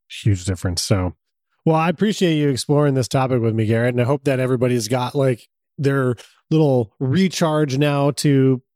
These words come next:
crush the second half of this year. There's plenty of time left, by the way. The glass is definitely half full, and it's up to you on how you want to execute. So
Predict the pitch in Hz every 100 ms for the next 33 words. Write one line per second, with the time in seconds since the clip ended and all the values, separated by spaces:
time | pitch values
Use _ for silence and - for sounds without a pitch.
0 | _ 160 151 - 143 156 131 131 131 127
1 | 123 - 139 131 135 123 - - - 170
2 | 190 185 156 147 104 123 113 107 95 -
3 | 101 90 90 90 101 113 107 131 127 135
4 | 135 98 - 135 - 135 123 120 101 90
5 | 120 117 - 143 131 135 - _ _ _
6 | - 143 143 190 - 185 202 92 _ _
7 | 127 117 117 123 120 120 120 117 117 135
8 | - 95 - - 131 95 90